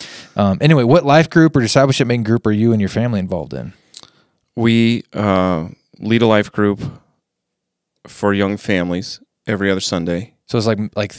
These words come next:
Speaker 1: like, uh, late twenties, early thirties,
Speaker 2: Any-,
Speaker 1: something
Speaker 2: yeah.
Speaker 1: like that?
Speaker 2: Well, anybody, anybody's welcome.
Speaker 1: Okay.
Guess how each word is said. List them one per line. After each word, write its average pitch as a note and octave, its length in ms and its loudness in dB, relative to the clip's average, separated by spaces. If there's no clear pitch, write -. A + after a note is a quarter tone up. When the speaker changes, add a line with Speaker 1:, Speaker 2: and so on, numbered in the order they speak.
Speaker 1:
like, G2 260 -8
uh, F#2+ 240 -4
late G2+ 360 -6
twenties, G#2 720 -4
early G#2 280 -4
thirties, G#2 580 -2
Speaker 2:
Any-, D3 160 4
Speaker 1:
something C#3 340 -2
Speaker 2:
yeah. C3+ 240 4
Speaker 1:
like G2+ 120 -2
that? A2+ 240 -2
Speaker 2:
Well, D3+ 200 2
anybody, D3+ 460 2
anybody's D#3 380 2
welcome. G2+ 520 0
Speaker 1:
Okay. G2 320 2